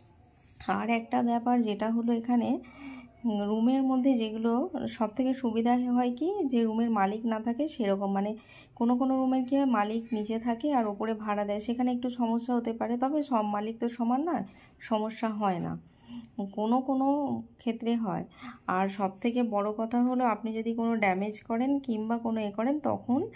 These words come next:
আপনার ওই যে অ্যাডভান্সের টাকা থাকে, সেই টাকাটা ছাড়ার সময় কেটে নেয় তার থেকে, আপনার ড্যামেজের charge আর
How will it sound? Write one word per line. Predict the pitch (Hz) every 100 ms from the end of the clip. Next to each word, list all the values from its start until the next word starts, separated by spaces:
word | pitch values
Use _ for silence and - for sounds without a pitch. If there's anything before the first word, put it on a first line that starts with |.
| - - -
আপনার | 220 196 214 247
ওই | 247 226
যে | 226 214
অ্যাডভান্সের | 190 196 214 208 214 208
টাকা | 190 196
থাকে, | 202 214 294 311
সেই | 269 208 214
টাকাটা | 196 196 196 294 415
ছাড়ার | 415 220 190 196
সময় | 196 226 311
কেটে | 247 208 180
নেয় | 175 185
তার | 180
থেকে, | - 190 185
আপনার | 190 190
ড্যামেজের | 185 180 190 196 196
charge | 254 190 - - - - - - -
আর | 190